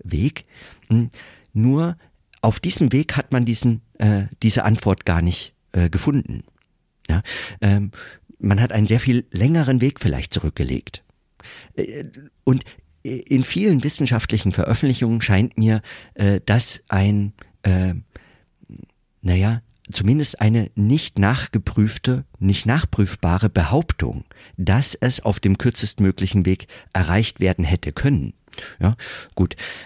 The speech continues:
Ähm, auf der anderen Seite, zweites, äh, äh, äh, zweites Kriterium wissenschaftlichen Arbeitens ist die Transparenz dessen, was man tut. Also man muss eigentlich, äh,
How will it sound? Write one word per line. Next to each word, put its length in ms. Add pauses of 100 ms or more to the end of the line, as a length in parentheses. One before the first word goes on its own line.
Ähm, 260 (440)
auf 200
der 140
anderen 340
Seite, 400
zweites, 560
äh, 300 (320)
äh, 240 (160)
äh, 300 (640)
zweites 460
Kriterium 680
wissenschaftlichen 720
Arbeitens 480
ist 260 (300)
die 80
Transparenz 720 (120)
dessen, 640
was 220
man 140
tut. 320 (1300)
Also 160
man 180
muss 240
eigentlich, 560 (260)
äh, 220